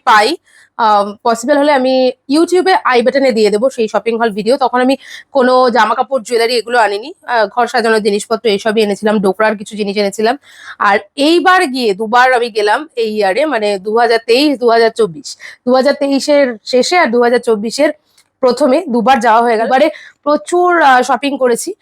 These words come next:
অবশ্যই সেগুলো রেগুলার ওয়্যার। আমার গলাটাও ভীষণ খুসখুস করছে, এই গরমের মধ্যে ঠান্ডা লেগে যায়, কি বলবো আর। জুয়েলারি, তারাপীঠ থেকে কিছু আমি ব্রাসের কালেকশন নিয়েছিলাম, ডোকরার কালেকশন, যেটা তোমরা জানো যে বাঁকুড়ার পরে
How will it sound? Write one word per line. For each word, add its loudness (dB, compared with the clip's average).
অবশ্যই 2
সেগুলো 2
রেগুলার 2
ওয়্যার। 0
আমার 0
গলাটাও 2
ভীষণ -4
খুসখুস -6
করছে, -6
এই 0
গরমের 2
মধ্যে -2
ঠান্ডা 0
লেগে -2
যায়, -8
কি -10
বলবো -6
আর। -18
জুয়েলারি, 2
তারাপীঠ 2
থেকে -2
কিছু -8
আমি 0
ব্রাসের 0
কালেকশন 0
নিয়েছিলাম, 0
ডোকরার 2
কালেকশন, -4
যেটা 0
তোমরা 2
জানো 0
যে 4
বাঁকুড়ার 2
পরে 0